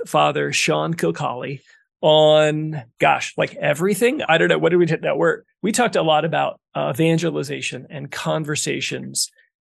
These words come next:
and identity around gender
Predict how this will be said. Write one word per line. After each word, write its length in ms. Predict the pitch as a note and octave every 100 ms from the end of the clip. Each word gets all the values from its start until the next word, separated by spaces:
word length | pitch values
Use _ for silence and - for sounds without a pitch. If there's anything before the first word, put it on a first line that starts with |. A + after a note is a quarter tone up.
| _ -
and 800 | D#3 D3 D3 C#3+ C#3+ C#3 C#3 - - _ -
identity 880 | C#3+ C#3 D3+ D3 D3+ C3+ C3 B2+ _ _ -
around 760 | D3 C#3 C#3 C3+ C3+ C3+ - - _ _ _ _ -
gender 580 | D#3+ E3 G3 G3 F#3